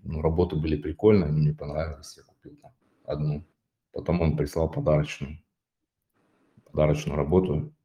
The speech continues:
всем, кто владеет его работой. Я её радостно продал, за что ему спасибо.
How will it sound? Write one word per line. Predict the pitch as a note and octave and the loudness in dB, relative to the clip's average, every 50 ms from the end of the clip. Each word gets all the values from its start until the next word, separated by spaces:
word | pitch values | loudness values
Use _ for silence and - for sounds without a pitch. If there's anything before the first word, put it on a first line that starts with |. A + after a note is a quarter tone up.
| _ - - | _ -20 -18
всем, | - - D#2 D#2 D#2 D2+ | -10 -4 -2 -2 -2 0
кто | D2+ D#2+ D2 C#2+ | 0 0 0 0
владеет | C#2+ D2 D2 D2+ D#2+ D#2+ D#2 D2+ D#2 | 0 -2 -2 -2 -2 -4 -6 -6 -6
его | D#2+ D#2+ | -8 -6
работой. | - - - - - - - - - _ _ _ - | -8 -8 -10 -12 -16 -16 -18 -20 -20 _ _ _ -6
Я | D#2+ D#2+ D#2 | -4 -2 0
её | D#2+ D#2 | 0 0
радостно | D#2 E2 E2 D#2 D#2 - - C2+ | 2 2 0 0 -2 -4 -8 -10
продал, | C2 C#2+ C#2+ C#2+ C#2+ C#2+ - - _ _ _ _ _ _ _ _ _ _ _ _ - - - - - - _ _ _ _ _ _ _ | -8 -8 -6 -4 -4 -6 -6 -10 _ _ _ _ _ _ _ _ _ _ _ _ -20 -20 -20 -20 -20 -20 _ _ _ _ _ _ _
за | - - F2 | -10 -6 -6
что | D#2+ - - F2+ | -4 0 2 4
ему | F#2 F2+ E2+ E2 | 6 6 6 4
спасибо. | E2 - - E2+ - - - - D2+ D3+ D3+ D3+ | 2 0 -4 -6 -6 -4 -4 -4 -4 -4 -4 -8